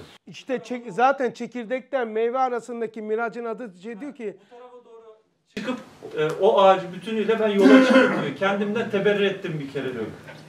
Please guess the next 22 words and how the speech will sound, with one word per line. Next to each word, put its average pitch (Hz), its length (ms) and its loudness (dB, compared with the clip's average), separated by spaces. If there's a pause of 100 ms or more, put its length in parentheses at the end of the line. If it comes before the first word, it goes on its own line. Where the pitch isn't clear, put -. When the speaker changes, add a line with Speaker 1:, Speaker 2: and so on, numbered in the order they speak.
(180)
Speaker 2:
Ben 196 220 0
meyve 208 360 4
diye 202 140 4
zannediyordum, 208 580 -2
ben 220 160 4
ağacın 196 420 2
bir 208 140 -8
bütünün 202 320 -6
parçasıymışım 185 800 -2
Speaker 1:
Gibi. 196 340 6 (220)
Speaker 2:
gibi. 190 320 0 (420)
Çıkıyor 240 380 -2
yolculuğa, 220 680 2
Nur 208 180 0
Muhammedi'ye 220 680 4
doğru 190 240 0
yolca 190 360 0
çıkacak. 226 420 0 (500)
Bu 220 80 -2
yolculuğun 220 600 4
adı 202 220 0
Fenafillah. 208 760 0